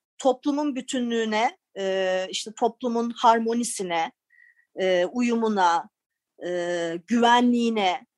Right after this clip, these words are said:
düzenine, en önemlisi de toplumsal düzene tehdit oluşturan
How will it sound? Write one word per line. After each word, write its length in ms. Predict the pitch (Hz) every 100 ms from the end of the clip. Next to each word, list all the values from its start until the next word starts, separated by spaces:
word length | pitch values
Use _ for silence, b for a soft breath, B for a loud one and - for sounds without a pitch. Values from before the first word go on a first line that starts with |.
| _ -
düzenine, 760 | 262 226 247 247 247 240 185 _ -
en 160 | 311
önemlisi 580 | 285 240 220 220 214 -
de 100 | 294
toplumsal 760 | - 220 - 247 233 302 302 214
düzene 480 | 190 185 175 214 -
tehdit 460 | - 233 190 349 -
oluşturan 720 | 208 190 - - 175 202